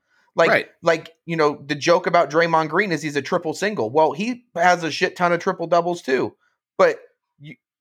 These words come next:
Speaker 1: you're gonna take Curry and Klay and other players that are on that team before you're gonna take Draymond Green, even though he's the closest person on that team to get triple doubles.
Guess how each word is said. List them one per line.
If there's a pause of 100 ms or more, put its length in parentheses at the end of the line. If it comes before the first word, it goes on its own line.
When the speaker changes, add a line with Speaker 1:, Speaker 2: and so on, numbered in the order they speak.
(540)
Speaker 1:
you're
gonna
take
Curry (200)
and
Klay (220)
and
other
players
that
are
on
that
team
before
you're
gonna
take
Draymond
Green, (580)
even
though
he's
the
closest
person
on
that
team
to
get
triple
doubles.